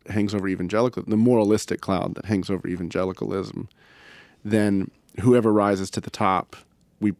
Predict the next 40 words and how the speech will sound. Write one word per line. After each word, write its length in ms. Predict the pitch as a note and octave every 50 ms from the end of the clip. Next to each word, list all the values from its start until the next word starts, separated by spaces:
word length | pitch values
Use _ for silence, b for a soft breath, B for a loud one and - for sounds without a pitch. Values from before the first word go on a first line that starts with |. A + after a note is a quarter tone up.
| _ -
we 100 | G#2+ G#2
project, 560 | - - G2 F2+ F2+ G#2+ G#2 G2+ - - -
uh, 80 | - - -
you 80 | - G#2
know, 80 | F#2+
we 100 | F#2 G2
have 200 | F#2+ G#2 F#2+ E2
the 60 | -
idealistic 560 | - G2+ G2+ G2 G2+ G2+ G2 F#2 - - F#2 -
project-, 380 | - F#2+ E2+ F#2+ F2 - _
projections 640 | - G#2 F2 - G2 F#2+ F#2+ - - - F#2 F2+ -
that 100 | - -
we 80 | - F#2+
put 160 | F2+ - -
onto 200 | F2 F2+ F2+ F2+
them. 300 | F#2 G2+ - - - G2 - B B B B B B B B B B
So 120 | B - A2
they're 120 | G#2 G#2+
not 180 | G#2 G#2+ G2+ G2+
only 240 | G#2 G2+ G2+ F#2+ - - - - _ - -
this 160 | G#2+ A2 -
super 320 | - - D#3 C#3+ C#3+ B2
talent, 540 | - - A#2 G2+ G2+ G2 G#2 A2+ - - - _ -
which, 200 | A2 G2+ - - - _ _ _ _ -
which 420 | A2 G#2+ F#2+ - - - - - - - _ _ -
in 120 | A2+ G#2
the 80 | G2+ G2+
grand 240 | F2+ G#2+ G#2 G2 -
scheme 180 | - - G#2
of 80 | G2 F2+
things 220 | G#2+ G2 F#2+ F#2
isn't 220 | G#2 G2+ G2 G#2 G2
a 40 |
super 300 | F#2+ - - F2+ - G2
talent, 400 | F2+ - F2+ F2 F2+ F2 F2+ - - _ B B B B B B B B
they're 140 | - A2 A2+
also 260 | A#2+ A#2+ - - G#2+
a 40 | F#2+
super 300 | - - A#2 G2+ - F#2+
Christian, 580 | - - F#3+ F#3+ - - A#2 F#2+ - - G#2+